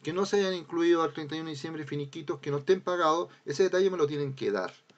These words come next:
Me tienen que decir, finiquito, sueldos pendientes paga-, de diciembre <coughs> o del año, pero pagados en el año dos mil veintiuno, o que están por pagar en dos mil veintiuno. La D J dieciocho ochenta y siete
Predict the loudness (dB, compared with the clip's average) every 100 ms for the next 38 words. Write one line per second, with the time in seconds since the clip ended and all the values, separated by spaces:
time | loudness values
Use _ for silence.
0 | _ _ -4 -2 -2 -4 -8 -8 -8 -10
1 | -10 -6 -4 -4 -8 _ _ -2 0 2
2 | -2 -4 -4 -6 -10 -12 -8 -4 -2 -4
3 | -6 -10 -10 -10 -6 -4 -6 -8 -14 _
4 | -20 _ 2 4 4 0 -2 -6 -4 -2
5 | 2 2 2 0 -4 -4 -6 -6 -4 -2
6 | 2 2 2 -6 -4 -6 -4 -4 0 0
7 | 0 0 -2 -4 -8 -10 -16 -18 _ _
8 | _ _ -20 -20 -20 _ _ -2 4 4
9 | 2 4 6 8 4 2 -6 -6 -8 -8
10 | 2 4 4 -2